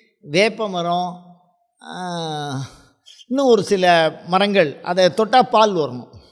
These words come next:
பாலுள்ள மரங்கள், ஆ, பலா கூட வரும். அந்த, அந்த மாதிரி மரங்கள்ல வந்து, ஆ, என்னது? தேவதை அந்த இடத்துல தங்கும். அந்த மாதிரி பாலுள்ள மரங்களை அதுக்கு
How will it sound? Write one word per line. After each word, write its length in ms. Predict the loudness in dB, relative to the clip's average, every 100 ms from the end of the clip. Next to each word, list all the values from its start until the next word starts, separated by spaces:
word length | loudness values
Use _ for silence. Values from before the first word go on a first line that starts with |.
| _ _ _ _
பாலுள்ள 720 | 2 2 2 2 4 6 4
மரங்கள், 480 | 0 -2 -2 -2 -4
ஆ, 160 | -8 -6
பலா 440 | -2 4 4 4
கூட 240 | 0 -2
வரும். 240 | -2 -4 -10 -20 _ _ _
அந்த, 280 | -10 -4 -2
அந்த 380 | -2 -4 -6 -4
மாதிரி 340 | -2 -2 -2
மரங்கள்ல 520 | -6 -8 -6 -6 -4
வந்து, 440 | -6 -8 -8 -8 -10 -14 _ _ _
ஆ, 260 | -16 -10 -8
என்னது? 600 | -6 -6 -6 -6 -8 -16 -20 _ _ _ _ _ _ _ _ _ _ -20 -20 _ _ _ _ -18
தேவதை 360 | -14 -12 -8 -8 -6 -8 -8 -12
அந்த 240 | -14 -12 -12
இடத்துல 300 | -12 -14 -14
தங்கும். 240 | -18 -20 _ _ _ _
அந்த 240 | -18 -10 -6
மாதிரி 280 | -4 -6 -4
பாலுள்ள 480 | -4 -2 -2 -4
மரங்களை 420 | -4 -6 -6 -4 -2
அதுக்கு 440 | -4 -6 -12 -12